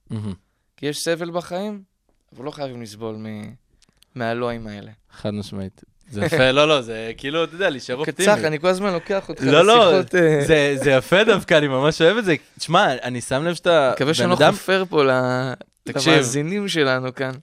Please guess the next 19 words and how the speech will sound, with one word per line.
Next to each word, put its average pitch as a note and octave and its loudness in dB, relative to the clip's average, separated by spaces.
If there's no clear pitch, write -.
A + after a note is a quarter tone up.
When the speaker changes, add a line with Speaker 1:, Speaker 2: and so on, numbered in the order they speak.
Speaker 1:
אה, A#2+ -10
תאמין D#3+ 2
לי G3 2
שכמו D#3 0
שאני C#3+ 2
רציתי C3+ 0
לשמוע C3+ 0
אותך, C3+ -2
כולם B2+ 4
רוצים A#2+ -2
לשמוע A2+ -2
Speaker 2:
אוקיי, A2+ -2
Speaker 1:
אותך, C3+ 2
אז B2+ 4
Speaker 2:
סגור, C3 -2
Speaker 1:
זה, A2+ 0
Speaker 2:
סגור. A#2+ -12
Speaker 1:
זה B2+ 2
גם, C3+ 2